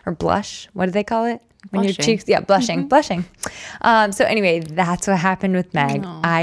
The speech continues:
Speaker 1: adore her. Um, she's also gonna help me with running a health challenge for the She Built This members in January. And she's participating in the holiday party that we have coming up in December. So there's lots in the works.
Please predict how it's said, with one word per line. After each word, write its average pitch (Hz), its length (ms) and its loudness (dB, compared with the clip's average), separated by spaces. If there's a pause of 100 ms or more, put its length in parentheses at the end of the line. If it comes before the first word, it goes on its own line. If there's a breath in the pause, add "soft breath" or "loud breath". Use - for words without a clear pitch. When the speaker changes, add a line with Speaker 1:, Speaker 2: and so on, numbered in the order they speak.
Speaker 1:
adore 151 320 -2
her. 156 260 -4 (600 loud breath)
Um, 175 460 2 (100)
she's 226 440 0
also 208 280 0
gonna 196 160 0
help 180 340 0
me 170 580 0 (140)
with 180 400 0
running 175 320 -4
a 151 60 -8
health 233 280 -8
challenge 156 520 -6
for 170 100 -6
the 165 80 -4
She 180 220 -4
Built 175 240 -2
This - 200 -8
members 151 360 -4
in 160 180 -4
January. 156 800 -4 (720)
And 185 380 0
she's 175 200 -4
participating 175 880 -4
in - 80 -6
the 160 80 -6
holiday 285 400 2
party 165 300 -2
that 156 160 -4
we 165 80 -2
have 143 320 -4
coming 147 240 -8
up 147 180 -8
in 151 60 -4
December. - 520 -2 (280 loud breath)
So 151 240 0
there's 147 340 -4
lots 208 320 2
in 233 80 2
the 202 80 2
works. - 460 -2